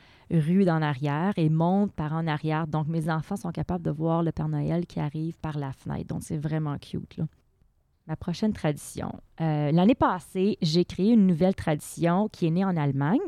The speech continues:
Je ne sais pas si vous connaissez la tradition du cornichon de Noël. <laughs> Avez-vous déjà entendu parler de ça ? OK. Qui est, je l'ai apporté en plus de ça parce que je savais que vous étiez pour me dire non.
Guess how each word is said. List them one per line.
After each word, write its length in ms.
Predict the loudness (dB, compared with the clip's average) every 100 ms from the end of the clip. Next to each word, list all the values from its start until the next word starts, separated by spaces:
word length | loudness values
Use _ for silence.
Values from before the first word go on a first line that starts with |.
| -2 -2
Je 120 | -4
ne 40 | 0
sais 100 | 0
pas 120 | 0
si 140 | -2
vous 80 | -6
connaissez 480 | -4 -4 -4 -2 0
la 160 | 0 0
tradition 480 | -2 -4 -2 -2
du 100 | -2
cornichon 460 | -2 -2 -2 0 0
de 60 | 0
Noël. 440 | 0 -2 -6 -8 -12 -20 -20 -20 -20 -20 -14
<laughs> 420 | -4 -2 -2 -4
Avez-vous 300 | -2 0 0
déjà 240 | 0 0
entendu 280 | 0 0 -2 -2
parler 240 | 0 0
de 100 | 0
ça ? 140 | -2 -6 -6 -14 -14 -14 -16 -14 -2 -2
OK. 240 | 0 -4 _ _ _ -20 -20 -4
Qui 180 | 6 8
est, 140 | 8 4 -2
je 80 | 0
l'ai 100 | 0 0
apporté 460 | -2 -4 -4 -4
en 60 | -4
plus 200 | -6 -6
de 80 | -6
ça 100 | -10 -14
parce 120 | -14
que 100 | -16
je 20 | -14
savais 200 | -10 -6
que 40 |
vous 60 | -6
étiez 160 | -4
pour 120 | -2 -2
me 40 |
dire 220 | -4 -8
non. 160 | -12